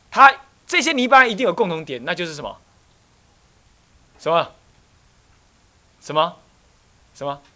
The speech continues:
泥土，对了，对了，泥土。泥巴人有各种样子，可是泥土一定一样，是不是啊？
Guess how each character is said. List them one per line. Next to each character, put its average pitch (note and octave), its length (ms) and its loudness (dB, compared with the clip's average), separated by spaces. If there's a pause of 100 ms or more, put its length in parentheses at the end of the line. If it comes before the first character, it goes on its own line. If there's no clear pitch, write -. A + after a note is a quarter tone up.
(1600)
泥 E3 200 -6
土， F#3+ 280 -16
对 D3 300 -12
了， G2+ 180 -20 (480)
对 A#2+ 160 -14
了， F2+ 160 -20
泥 C3+ 200 -20
土。 - 120 -20 (800)
泥 A#3 200 -4
巴 E4+ 240 8
人 E4 120 2
有 A3 80 2
各 B3 180 6
种 F#3+ 220 0
样 A3+ 240 4
子， F3 80 -6
可 G3+ 80 -4
是 D4+ 100 -2
泥 C4 160 0
土 A3 100 -4
一 F3+ 80 -4
定 F#3 140 -4
一 D#3 80 -10
样， D#3+ 180 2 (1080)
是 F#3+ 160 -4
不 F#3+ 40 -2
是 F#3+ 80 2
啊？ F#3 220 4